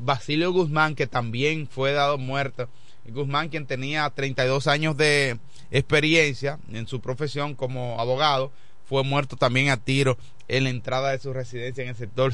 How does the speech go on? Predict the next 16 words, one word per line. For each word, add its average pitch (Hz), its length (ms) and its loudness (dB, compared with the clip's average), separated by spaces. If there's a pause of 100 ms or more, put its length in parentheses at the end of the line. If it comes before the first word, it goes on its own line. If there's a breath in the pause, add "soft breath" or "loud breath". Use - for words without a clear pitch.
(140)
El 127 120 2
Cerro 127 440 4 (340 soft breath)
de 127 320 4
Gurabo 120 600 2 (100)
en - 120 -6
una 127 180 -4
mañana 117 500 -4
del 113 180 -6
veintidós 110 520 -6
de 127 60 -4
junio 117 340 -6
del 107 120 -6
año 110 320 -6
dos 104 180 -6
mil. 113 300 -6 (360 soft breath)
veintidós. 107 880 -4